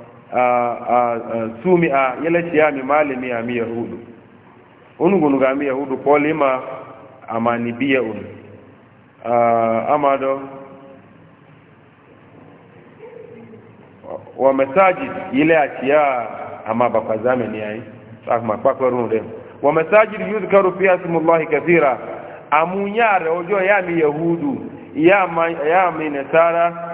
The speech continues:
ya ma bakwa. Wa salawatu amo wo kamu ne ache yi.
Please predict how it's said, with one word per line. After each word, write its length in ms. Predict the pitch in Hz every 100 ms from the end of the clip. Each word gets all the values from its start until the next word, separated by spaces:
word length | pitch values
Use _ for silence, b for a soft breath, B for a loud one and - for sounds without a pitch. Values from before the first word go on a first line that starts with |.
| - 170
ya 260 | 180 180
ma 160 | 151 147
bakwa. 400 | 131 - 131 110 - - - - -
Wa 100 | 143 147
salawatu 760 | 160 165 165 196 220 214 185 127 - - -
amo 460 | 156 160 185 185 165
wo 180 | 160 151
kamu 340 | 147 147 165
ne 100 | 147
ache 260 | 147 156 160
yi. 240 | 165 170